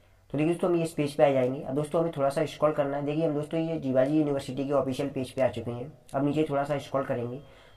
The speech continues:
तो देखिए दोस्तों, हमारे सामने ये विंडो खुलती जाएंगी। तो देखिए दोस्तों, हमें इस विंडो में click करना है, यानी यहाँ पे लिखा हुआ है college examination।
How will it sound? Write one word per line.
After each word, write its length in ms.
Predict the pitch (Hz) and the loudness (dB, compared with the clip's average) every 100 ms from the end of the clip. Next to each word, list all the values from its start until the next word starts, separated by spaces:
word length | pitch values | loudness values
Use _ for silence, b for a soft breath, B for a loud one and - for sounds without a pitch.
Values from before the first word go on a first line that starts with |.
| - | -2
तो 60 | |
देखिए 140 | 156 170 | 2 2
दोस्तों, 220 | 180 180 | 0 0
हमारे 200 | 143 156 | 0 -2
सामने 280 | - 151 165 | -2 0 2
ये 80 | 156 | 2
विंडो 240 | 139 156 | 2 0
खुलती 320 | 143 117 139 | 0 0 2
जाएंगी। 380 | 131 117 123 143 | 2 0 -2 -4
तो 80 | 135 | -2
देखिए 200 | 139 156 | 2 2
दोस्तों, 220 | 165 170 | 2 0
हमें 220 | 160 165 - | 0 0 -4
इस 160 | 165 165 | -6 -2
विंडो 220 | 139 135 | -2 0
में 120 | 151 | 0
click 220 | 156 131 - | -2 -2 -2
करना 180 | 104 | -2
है, 80 | 104 | -2
यानी 140 | 120 147 | -2 -2
यहाँ 200 | 139 127 | -2 0
पे 160 | 143 | 0
लिखा 160 | 143 127 | 0 0
हुआ 160 | 127 | 2
है 60 | 147 | 0
college 440 | - 135 135 160 | 2 0 2 0
examination। 680 | - 120 139 131 113 104 101 | 0 0 0 0 -2 -4 -6